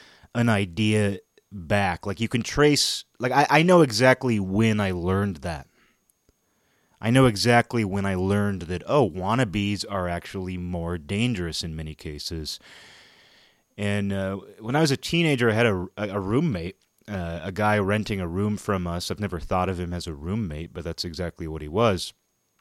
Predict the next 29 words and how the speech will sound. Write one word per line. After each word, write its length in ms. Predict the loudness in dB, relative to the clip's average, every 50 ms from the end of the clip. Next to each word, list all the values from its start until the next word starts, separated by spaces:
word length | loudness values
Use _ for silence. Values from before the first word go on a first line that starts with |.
| _ _ _ _ _ _ _ _ -12 -8
But 200 | -2 0 0 2
a 40 |
guy 200 | 4 6 6 6
rented 320 | 6 6 4 4 2 2 2
a 40 | 2
room 280 | 2 2 0 0 0
from 280 | -2 -2 -2 0 0 0
us. 360 | -2 -2 -2 -4 -6 -10 -10
He 120 | -6 -2
was 140 | -2 0 0
a 80 | -2 -4
Puerto 420 | -6 -6 -2 0 2 2 4 4
Rican 440 | 4 4 2 0 0 -2 -4 -2 -2
guy 260 | 0 2 2 2 0
from 220 | -2 -4 -8 -10 -12
Florida 800 | -12 -12 -8 -2 0 2 4 4 4 2 0 -2 -4 -6 -10 -12 _ _ _ _ _ _ _ _ _ _ _ _ _ _ _ _ _ _ _ _ _ _ _
who 200 | _ -2 0 0
had 160 | 2 0 -2
moved 500 | -2 -2 -2 0 0 2 0 0 -2 -4 -8 _
to 600 | -6 -2 -2 -2 0 -2 -2 -2 -4 -4 -6 -8 -10 -12
Washington 1080 | -12 -4 -2 2 2 2 2 2 -2 -4 -6 -6 -6 -6 -4 -4 -4 -4 -4 -6 -8 -10 _ _ _
to 100 | -4 -4
learn 320 | -2 0 0 2 2 0 0
to 100 | -2 -2
be 140 | -2 -2
a 60 | -2 -2
video 360 | -2 0 2 2 2 2 2
game 280 | 0 -2 -6 -6 -6
designer, 600 | -6 -6 -6 -6 -6 -6 -8 -8 -12 -14 -16 -20